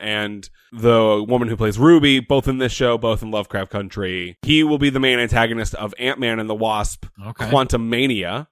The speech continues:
Speaker 1: which again is one of two movies that this show and WandaVision was setting up. So, you know,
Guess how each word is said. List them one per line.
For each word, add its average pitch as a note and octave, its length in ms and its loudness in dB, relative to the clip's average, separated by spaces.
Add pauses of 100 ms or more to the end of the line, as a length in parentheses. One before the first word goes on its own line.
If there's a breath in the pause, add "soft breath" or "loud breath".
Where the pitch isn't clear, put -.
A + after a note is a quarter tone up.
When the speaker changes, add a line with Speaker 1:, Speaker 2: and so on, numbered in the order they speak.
(140)
Speaker 1:
which C3+ 160 -6
again B2 360 2
is A#2+ 300 -2
one B2+ 160 0
of A#2 120 -4
two B2+ 220 0
movies G#2+ 540 -2 (100)
that G2+ 540 -2 (280)
this D3+ 280 2
show D3 480 4
and C3 240 -6
WandaVision A2 760 -4
was G2 160 -6
setting F2 320 -10
up. D2 160 -16
So, G2 260 -10 (260)
you D#3 100 0
know, C3+ 280 2